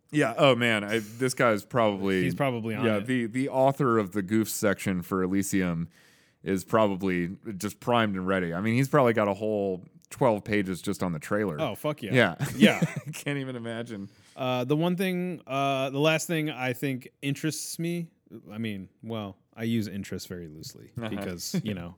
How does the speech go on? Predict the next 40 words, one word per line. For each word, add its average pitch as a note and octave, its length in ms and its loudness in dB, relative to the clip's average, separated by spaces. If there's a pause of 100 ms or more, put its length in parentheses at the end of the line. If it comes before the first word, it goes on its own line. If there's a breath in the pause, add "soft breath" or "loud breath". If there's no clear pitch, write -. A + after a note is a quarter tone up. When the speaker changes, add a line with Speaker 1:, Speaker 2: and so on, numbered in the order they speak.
Speaker 2:
I'm D3+ 140 0
interested D3+ 480 2
in B2 100 2
the A#2+ 60 2
movie, G#2+ 320 -2
but G2 220 -8
not G2+ 140 -8
in F#2 60 -10
the F#2 80 -6
way F#2 180 -4
everybody F2+ 200 -10
Speaker 1:
Relative E3+ 260 0
Speaker 2:
thinks. C3 160 -2
Speaker 1:
to B2 80 -2
what G#2+ 160 0
we're G2 80 -6
talking G2 380 -4
Speaker 2:
Yeah, D#3+ 160 4
Speaker 1:
about, D3+ 120 4
Speaker 2:
yeah, C3+ 100 2
Speaker 1:
yeah. C3+ 120 2
Speaker 2:
yeah. G#2+ 220 -2
Is B2 240 -2
that A#2+ 280 0
the B2 100 -2
character E3+ 440 2
Bloodshot A#2 600 0
in A2+ 80 -6
the A2 80 -4
comics A#2+ 460 -4
is, G2+ 120 -4
like, F#2+ 220 -10
pale, A#2 340 -4
like, G2+ 220 -8
white, G#2 260 -6
like, G#2 140 -10
his G2+ 100 -10
skin A2 240 -6
is F#2+ 220 -8
white. A2+ 300 -8